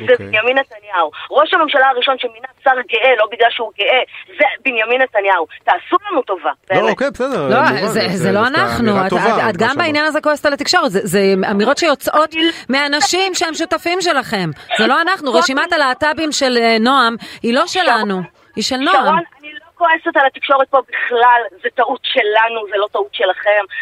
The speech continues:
Speaker 1: אתם צודקים בעליהום הזה, אני מסכימה לזה, חד משמעית. אני רק
Speaker 3: יפה.
Speaker 1: אומרת שאם ההפחדה ואם זה, במשמרת שלנו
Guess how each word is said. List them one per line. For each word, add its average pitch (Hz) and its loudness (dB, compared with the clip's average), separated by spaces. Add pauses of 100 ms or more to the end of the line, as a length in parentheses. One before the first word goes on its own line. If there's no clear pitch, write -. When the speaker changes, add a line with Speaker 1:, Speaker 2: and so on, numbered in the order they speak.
(100)
Speaker 1:
אתם 359 2 (160)
צודקים 320 0 (300)
בעליהום 277 4
הזה, 254 0 (360)
אני 339 4
מסכימה 311 0 (200)
לזה, 285 -2 (420)
חד 392 2 (140)
משמעית. 202 -2 (120)
אני 190 -2
רק 208 -2 (100)
Speaker 3:
יפה. - -4
Speaker 1:
אומרת 190 2 (340)
שאם 302 0 (120)
ההפחדה 320 0 (380)
ואם 294 2 (180)
זה, 226 2 (340)
במשמרת 320 0
שלנו 277 0